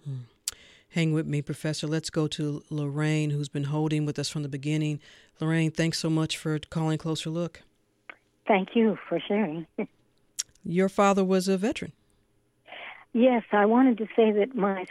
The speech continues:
Speaker 2: story is a combination of my opinion of democracy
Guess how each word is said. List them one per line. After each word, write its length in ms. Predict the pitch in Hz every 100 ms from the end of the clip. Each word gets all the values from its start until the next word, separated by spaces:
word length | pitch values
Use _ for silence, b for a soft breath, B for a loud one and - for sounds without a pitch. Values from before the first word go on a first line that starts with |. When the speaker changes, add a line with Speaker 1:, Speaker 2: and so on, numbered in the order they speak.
| -
Speaker 2:
story 380 | 226 220 214 190
is 60 | 208
a 40 |
combination 840 | - 196 190 190 185 190 175 156 151
of 160 | 147
my 180 | 151 147
opinion 440 | 147 - 156 156
of 100 | 156 151
democracy 800 | 156 156 165 180 - 196 226